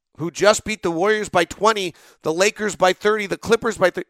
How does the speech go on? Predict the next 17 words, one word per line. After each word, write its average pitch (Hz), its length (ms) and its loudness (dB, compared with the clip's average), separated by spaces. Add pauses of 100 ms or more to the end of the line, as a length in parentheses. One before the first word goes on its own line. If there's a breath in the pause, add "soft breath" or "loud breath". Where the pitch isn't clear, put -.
might 202 400 -2
not 247 180 2
have 226 80 -2
been 240 160 -4
so 202 180 -4
terrible. 180 580 -6 (3750)
The 165 120 -2
Pacer 233 520 -2
games, 214 640 -6 (240)
Pacers 208 340 -8
are 220 60 -8
good. 185 240 -4
They - 80 -6
beat 160 120 -16
the - 60 -20
Bucks - 300 -2
by 147 160 -8